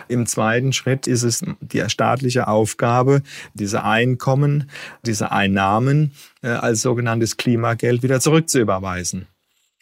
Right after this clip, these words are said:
Und spätestens dann pro Kopf zurückzuüberweisen. Und dann habe ich eine ganz klare soziale Komponente, die in der Diskussion ja auch angemahnt wird, äh, dass diejenigen, die viel C O zwei,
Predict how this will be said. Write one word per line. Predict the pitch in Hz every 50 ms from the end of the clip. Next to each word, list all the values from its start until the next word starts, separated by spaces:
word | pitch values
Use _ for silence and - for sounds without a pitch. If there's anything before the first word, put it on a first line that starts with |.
| - - _ _ _ _
Und | - 117 113 110 -
spätestens | - 135 120 120 120 123 120 120 107 -
dann | 113 113 117 113
pro | - 139 131
Kopf | - 123 117 - - -
zurückzuüberweisen. | - - 110 110 113 107 - - 135 127 135 127 127 131 131 135 143 151 147 143
Und | 131 123
dann | 120 117 123
habe | 123 120 120 120
ich | 117 -
eine | 123 113
ganz | 110 107 107 107 - -
klare | - 120 120 117 120 117
soziale | - - - 107 - - 107 107 104 110 110
Komponente, | - - 117 110 110 110 107 101 101 104 110 117 131 139 135 - - - - - - _ -
die | 117 117
in | 120
der | 113 104
Diskussion | - 120 113 - - 110 107 - 120 110 113 117 117
ja | 113 110
auch | 104 107 101 -
angemahnt | 107 107 107 110 120 120 120 117 117 120 123 117 -
wird, | 135 135 139 139 - -
äh, | 113 110 110 110 110 113 110
dass | - 117 110 -
diejenigen, | - - 117 107 110 107 104 110 117 120 123 135 131
die | 117 120 120 117 113 110
viel | - - 135 123 113 107 -
C | - - 123
O | 120 120
zwei, | 113 - - 120 113 113 117 120 117 117